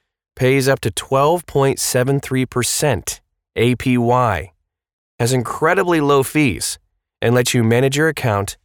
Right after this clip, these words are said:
right from your phone. And right now, Hodlnaut has several exciting new features and bonuses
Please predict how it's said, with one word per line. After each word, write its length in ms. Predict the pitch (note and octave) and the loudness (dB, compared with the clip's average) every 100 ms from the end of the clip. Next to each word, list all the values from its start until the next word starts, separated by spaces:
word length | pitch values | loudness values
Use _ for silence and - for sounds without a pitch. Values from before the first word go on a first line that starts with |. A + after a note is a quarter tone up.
| _ _ _ - | _ _ _ -10
right 320 | F2 F#2+ G2 | -4 -2 -2
from 160 | G#2+ G2+ | -2 -2
your 120 | G2 | -2
phone. 340 | - F2+ C#2+ - _ _ _ _ _ _ | -2 -4 -6 -12 _ _ _ _ _ _
And 140 | C#3 | 0
right 180 | E3 G3+ | 0 2
now, 340 | G#3+ G3+ D#3 D#3 _ _ - | 2 2 2 -2 _ _ -2
Hodlnaut 540 | C3+ D3+ D3+ C#3 C#3+ | 0 2 2 2 0
has 200 | A#2 B2 | 0 0
several 460 | - - C#3+ D3 D#3 | 0 -2 -2 0 0
exciting 580 | D#3 - B2 C3 C3+ A#2+ | 0 0 0 0 0 0
new 180 | E3 B3+ | 0 -2
features 600 | - F#3+ F3 E3+ D#3+ E3+ | -4 -6 -2 0 2 0
and 180 | E3 | 0
bonuses 560 | C3+ B2 B2+ - B2 | 2 2 0 0 0